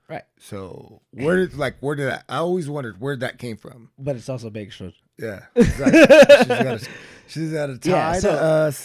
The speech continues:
Speaker 2: so that makes
Speaker 1: Yeah,
Speaker 2: sense to me.
Speaker 1: yeah, so I had a buddy, uh, she actually lived next door.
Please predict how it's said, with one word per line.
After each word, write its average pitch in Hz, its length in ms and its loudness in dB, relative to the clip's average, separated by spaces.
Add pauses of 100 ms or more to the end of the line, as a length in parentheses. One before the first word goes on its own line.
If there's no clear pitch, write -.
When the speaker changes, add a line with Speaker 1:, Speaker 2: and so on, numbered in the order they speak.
(140)
Speaker 2:
so 123 360 -10
that 120 220 -10
makes 185 200 -4
Speaker 1:
Yeah, 185 100 -6
Speaker 2:
sense 113 120 -10
to 101 60 -14
me. 101 120 -16 (160)
Speaker 1:
yeah, 165 180 -14
so 147 140 -14
I 139 40 -12
had 180 160 -12
a 143 60 -8
buddy, 123 500 -12
uh, 107 320 -16
she 143 380 -16
actually 165 300 -14
lived 147 340 -14 (160)
next 101 680 -16
door. 123 480 -12